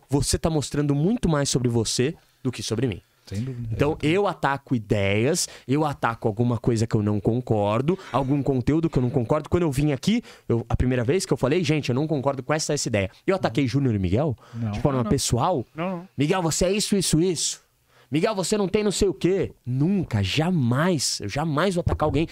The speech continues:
Speaker 1: de forma pessoal. Falar que alguém não, "Miguel, você é um bosta. Você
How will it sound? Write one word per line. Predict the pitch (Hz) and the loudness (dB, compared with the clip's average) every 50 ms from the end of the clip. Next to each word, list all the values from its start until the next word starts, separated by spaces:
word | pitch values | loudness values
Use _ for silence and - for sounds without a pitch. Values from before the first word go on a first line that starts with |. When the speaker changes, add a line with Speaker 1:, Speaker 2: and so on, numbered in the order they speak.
| - - - | -8 -10 -6
Speaker 1:
de | - 135 | -6 -2
forma | - 160 160 160 151 | 0 0 0 0 0
pessoal. | - - 156 - - - 110 110 147 165 139 95 - _ - - _ _ | -2 -2 -2 0 0 0 0 2 0 0 -2 -4 -6 _ -20 -20 _ _
Falar | - 127 147 | -6 -4 -2
que | 151 - 151 | 0 0 0
alguém | 131 156 170 | 2 2 2
não, | 165 147 - - - _ - | 0 -2 -4 -6 -12 _ -2
"Miguel, | 135 151 147 202 196 185 | 0 2 2 2 2 2
você | 156 156 - - 208 | 0 0 0 0 0
é | |
um | 196 185 | 0 2
bosta. | 139 151 175 196 - - - - - 92 85 | 2 2 2 2 0 -4 -4 -2 -2 -2 -2
Você | - - - 170 185 190 165 | -4 -2 0 0 0 0 -2